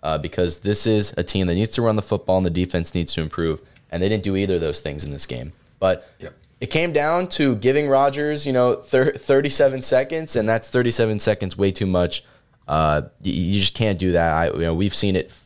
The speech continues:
Speaker 1: firsthand. Uh,
Speaker 2: Yep.
Speaker 1: we've seen it countless times where he's done that. Uh, to our own team and the Cowboys, to other teams. He, he's been doing it his entire career. Uh, and you just can't, you, you can't, you just can't leave time anymore. It is su-, it's a huge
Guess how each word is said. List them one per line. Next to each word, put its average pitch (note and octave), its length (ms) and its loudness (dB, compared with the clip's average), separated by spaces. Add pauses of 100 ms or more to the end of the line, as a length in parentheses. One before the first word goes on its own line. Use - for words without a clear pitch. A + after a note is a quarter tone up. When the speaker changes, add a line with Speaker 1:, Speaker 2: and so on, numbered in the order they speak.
(140)
Speaker 1:
firsthand. F2 640 -2 (440)
Uh, D#2+ 380 0
Speaker 2:
Yep. - 140 -4
Speaker 1:
we've F2+ 160 -4
seen F#2 160 0
it - 260 -4
countless G2 360 -4
times E2+ 380 -4
where E2+ 80 -4
he's E2 180 -4 (540)
done F2 240 0
that. E2 280 0
Uh, D2 240 0 (380)
to G2 80 2
our F#2 100 4
own B2 160 2
team C3 220 -2
and B2+ 60 0
the A2+ 60 -2
Cowboys, A#2 520 2
to A2+ 120 0
other A#2 160 2
teams. A2 300 -2
He, A2 100 0
he's F#2+ 200 -4
been F2 120 -4
doing A2+ 200 2
it A2 60 2
his G2+ 100 0
entire G2 320 0
career. F#2+ 500 2 (400)
Uh, D#2+ 220 0
and F2 100 0
you F#2 80 0
just B2+ 160 -2
can't, C3+ 220 -2
you, A2 140 -4
you A2 200 -4
can't, C3 320 -4 (240)
you C3 80 -4
just D#3+ 180 0
can't G#3 180 2
leave D3+ 160 2
time C#3 360 -2
anymore. F2+ 420 0
It D#2+ 160 0
is F2+ 140 0
su-, B2+ 200 0
it's G#2 160 -4
a G#2 40 2
huge E3+ 640 -2